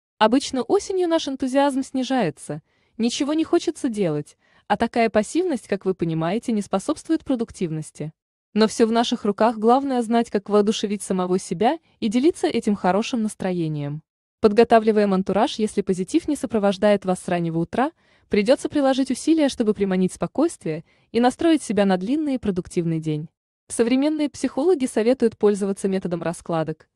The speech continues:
Да-да, тех самых из соцсетей, достаём самые уютные вещи, а также предметы, которые дарят вам положительные эмоции. Лучше всего заниматься этим в выходной, когда вам не нужно никуда спешить. Вы сможете окружиться себя любимыми вещами и вкусностями,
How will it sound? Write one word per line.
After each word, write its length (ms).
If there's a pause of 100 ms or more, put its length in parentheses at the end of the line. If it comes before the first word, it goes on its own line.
Да-да, 320
тех 240
самых 360
из 80
соцсетей, 640 (300)
достаём 400
самые 360
уютные 380
вещи, 460 (240)
а 100
также 260
предметы, 580 (240)
которые 340
дарят 280
вам 120
положительные 640
эмоции. 560 (400)
Лучше 320
всего 280
заниматься 540
этим 340
в 40
выходной, 560 (320)
когда 260
вам 160
не 80
нужно 220
никуда 360
спешить. 540 (380)
Вы 140
сможете 400
окружиться 420
себя 240
любимыми 420
вещами 440
и 40
вкусностями, 720